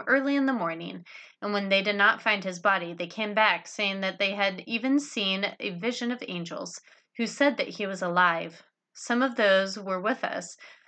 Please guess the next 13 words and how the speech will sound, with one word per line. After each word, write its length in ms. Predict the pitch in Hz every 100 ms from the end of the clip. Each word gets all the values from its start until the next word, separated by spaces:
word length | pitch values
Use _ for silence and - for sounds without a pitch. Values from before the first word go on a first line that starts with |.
| _ _
went 240 | 202 208 -
to 140 | 262
the 100 | 285
tomb 420 | 285 190 170 170
and 280 | 180 - 185
found 240 | 226 208
it 120 | 180 170
just 280 | 196 196
as 100 | 214
the 80 | 208
women 320 | 196 196 190
had 220 | 185 190 175
said, 520 | - 190 - 190